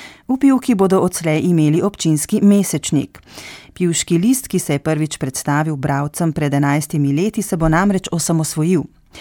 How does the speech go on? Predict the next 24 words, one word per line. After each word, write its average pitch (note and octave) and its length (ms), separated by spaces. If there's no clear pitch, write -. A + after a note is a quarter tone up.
Odlok D3+ 400
o D#3 100
ustanovitvi D3+ 640
in C#3+ 60
izdajanju C#3+ 540
občinskega D#3+ 520
glasila D3 560
je D3+ 140
od D3+ 160
leta F#3 240
dva E3+ 240
tisoč F#3+ 420
deset E3 420
doživel F#3 380
prvo G3 280
spremembo F3 500
leta D#3+ 240
dva D3 200
tisoč - 380
sedem, D3 400
ko A#2+ 100
so C3 120
se C3 140
odločili, E3+ 580